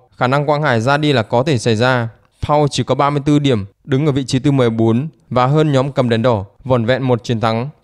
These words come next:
Trong những cuộc phỏng vấn trước đây, vị đại diện Fernandes cho biết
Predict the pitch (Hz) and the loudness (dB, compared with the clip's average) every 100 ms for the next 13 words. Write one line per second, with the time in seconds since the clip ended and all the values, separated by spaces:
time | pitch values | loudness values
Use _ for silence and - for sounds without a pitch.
0 | _ _ _ 170 170 160 151 127 127 110 | _ _ _ 0 2 2 0 0 0 0
1 | 117 170 156 147 143 123 - - 131 139 | 2 0 2 0 0 -4 -8 -2 2 2
2 | 131 143 143 147 143 - 156 139 156 151 | 2 0 2 2 0 0 0 2 0 2
3 | 156 | 0